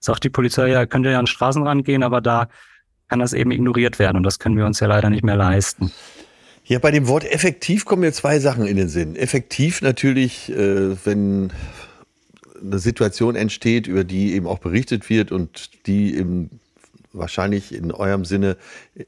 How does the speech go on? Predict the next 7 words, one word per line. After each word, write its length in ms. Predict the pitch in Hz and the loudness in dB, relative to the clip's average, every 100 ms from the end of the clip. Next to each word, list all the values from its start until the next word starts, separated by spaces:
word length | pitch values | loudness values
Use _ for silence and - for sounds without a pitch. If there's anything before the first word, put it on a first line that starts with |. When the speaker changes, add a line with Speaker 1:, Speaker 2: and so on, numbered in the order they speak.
| - | -4
Speaker 2:
äh, 240 | 90 85 | -2 -2
viele 260 | - 113 98 | 0 2 4
Menschen 280 | 107 104 92 | 2 0 -4
auch 100 | 98 | 0
behindert. 420 | 95 110 127 - - - - - _ | 2 4 2 -2 -16 -20 -20 -20 _
Aber 480 | - 107 120 123 - | -6 -4 0 0 0
effektiv 880 | 135 143 - - 127 147 175 - | 0 0 -2 -4 -2 0 -2 -4